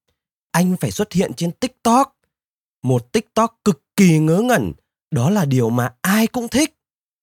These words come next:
Ngớ Ngẩn cười rất tươi. "Ồ,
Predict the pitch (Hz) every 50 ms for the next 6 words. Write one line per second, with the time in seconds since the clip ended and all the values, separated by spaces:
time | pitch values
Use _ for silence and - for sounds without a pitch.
0 | _ _ _ _ _ _ _ _ _ _ _ _ _ _ _ _ _ _ _ _
1 | _ - 107 107 110 113 127 160 170 151 101 76 69 - - 101 98 87 78 73
2 | - 160 - _ - 139 139 135 127 92 - - _ _ _ _ _ _ _ _
3 | _ _ _ _ _ - 113 117 120 127 127 123 117 98 80